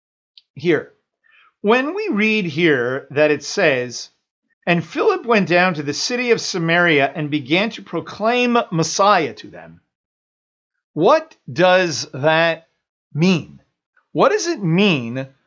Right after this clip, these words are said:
that he says he proclaimed Messiah to them? First of all, remember, the Samaritans, uh, were not,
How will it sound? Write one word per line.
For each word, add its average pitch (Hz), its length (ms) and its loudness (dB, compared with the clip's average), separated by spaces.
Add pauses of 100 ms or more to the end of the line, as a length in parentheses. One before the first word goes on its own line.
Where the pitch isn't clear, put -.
(180)
that 165 120 2
he 156 140 -4
says 139 800 -2 (1120)
he 160 140 -6
proclaimed 220 1000 0
Messiah 160 1120 0 (600)
to 208 240 0
them? - 280 -10 (1160)
First 320 240 0
of 294 60 0
all, 233 220 4
remember, 202 340 2
the 160 120 2
Samaritans, 277 1000 2 (500)
uh, 170 720 4
were 175 220 2
not, 202 560 2